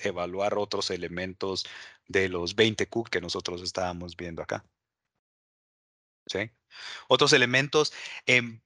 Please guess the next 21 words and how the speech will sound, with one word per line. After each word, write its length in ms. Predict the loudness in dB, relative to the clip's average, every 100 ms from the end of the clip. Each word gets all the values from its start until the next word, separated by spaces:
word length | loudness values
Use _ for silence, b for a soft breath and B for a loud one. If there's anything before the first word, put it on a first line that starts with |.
| -4
<sighs> 300 | -2 -2 0
lo, 140 | 6 6
lo 120 | 8
malo 140 | 4
es 60 | 4
que 80 | -2
como 180 | -4 -2
no 100 | 0
conoces 280 | 0 2 0
la 60 |
composición, 360 | 0 -6 -8 -4
no 140 | 2
hay 160 | 4 6
datos 320 | 6 4 0
y 40 | -6
cuestiones, 320 | -8 -8 -10
entonces 240 | -8 -8
no 120 | -4 0
sabes, 300 | 0 0 -4
por 120 | -4
ejemplo, 320 | -4 -2